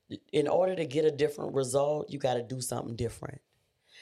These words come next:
And so we can sit here and we can give these tools or we can give these suggestions, but if you don't actually try something different,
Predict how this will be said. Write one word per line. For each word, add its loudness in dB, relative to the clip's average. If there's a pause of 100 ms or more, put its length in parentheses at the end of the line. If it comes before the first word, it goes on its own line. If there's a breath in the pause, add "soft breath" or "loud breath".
(160 loud breath)
And 0
so 4
we 0
can 0
sit -4
here 0
and 0
we -4
can -6
give -2
these -4
tools -4 (280 loud breath)
or 0
we -2
can -6
give -2
these -4
suggestions, -4 (340 loud breath)
but 2
if 0
you -2
don't 2
actually 2
try 0
something -4 (360 soft breath)
different, 0